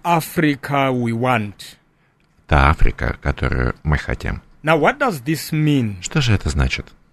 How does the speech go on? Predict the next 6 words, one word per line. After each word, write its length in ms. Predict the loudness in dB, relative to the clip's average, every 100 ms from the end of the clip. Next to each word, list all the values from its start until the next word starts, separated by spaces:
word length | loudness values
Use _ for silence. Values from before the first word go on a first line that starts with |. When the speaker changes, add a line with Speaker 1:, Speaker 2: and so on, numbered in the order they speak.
| _ _ -6
Speaker 1:
What 140 | -4
it 140 | -4 -2
means 360 | 0 0 0 -2
is 220 | -6 -4
that 240 | -4 -4 -8 -20 -20 _
Africa 920 | 0 0 -4 -6 -4 -2 0 -2